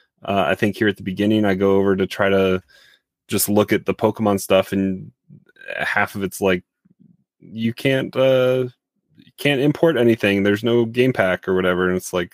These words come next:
it's kinda just sad <laughs> 'cause you used to be able to import your Pokedex and, and pull your Pokemon in. That's how you got Surfing Pikachu in, in, uh,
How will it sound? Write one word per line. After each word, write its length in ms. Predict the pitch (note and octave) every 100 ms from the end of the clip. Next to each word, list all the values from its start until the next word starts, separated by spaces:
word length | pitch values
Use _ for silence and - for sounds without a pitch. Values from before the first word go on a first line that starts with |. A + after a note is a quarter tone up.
| -
it's 160 | G2 -
kinda 240 | A2 G2+
just 240 | G2+ G2 - _ _ - _ _ _
sad 440 | - B2 A2 F2+ F#2 _ _
<laughs> 420 | - - - - -
'cause 220 | B2+ A2+
you 100 | B2+
used 160 | B2 -
to 40 |
be 120 | A2+
able 120 | G#2+ G2+
to 180 | G2 - - - - _ -
import 360 | A#2 A#2+ B2+ A#2+
your 100 | A#2+
Pokedex 680 | A#2 A2 A2+ A2+ A2 -
and, 320 | G2 F2+ F2 - _ _ _ _
and 360 | F#2+ F#2 F2+ F2+
pull 200 | - A2+
your 340 | G#2+ G#2 G2+ G2 _ _ _ - -
Pokemon 420 | A2 - G#2+ G#2
in. 260 | G#2 A2
That's 220 | G#2 F#2+ -
how 100 | G#2+
you 160 | G#2 F#2+
got 320 | G2+ G2+ -
Surfing 440 | - A2 A2 A2+
Pikachu 640 | A2 G#2+ G#2 - A2 A2+ A#2 - G#2+
in, 440 | G2+ G2 G2+ G2 _ _ _ _ _ _ _ _ _ -
in, 340 | G#2 G2+ G2
uh, 480 | G2 F#2+ F#2+ F#2 G2